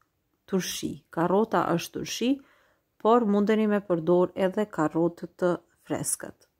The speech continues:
Do t'i jap një formë të lules, do të përdor misër, misër të cilin e kam konservuar vet, dhe do ta përdori për ta dekoruar sallatën kështu në mes,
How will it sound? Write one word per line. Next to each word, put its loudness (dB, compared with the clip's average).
Do 4
t'i 0
jap 4
një 0
formë 0
të -2
lules, 0
do 6
të 2
përdor 4
misër, 2
misër 0
të -2
cilin 0
e 0
kam 0
konservuar 0
vet, 0
dhe 2
do 2
ta 2
përdori 2
për -4
ta 0
dekoruar 2
sallatën -2
kështu -6
në -2
mes, -2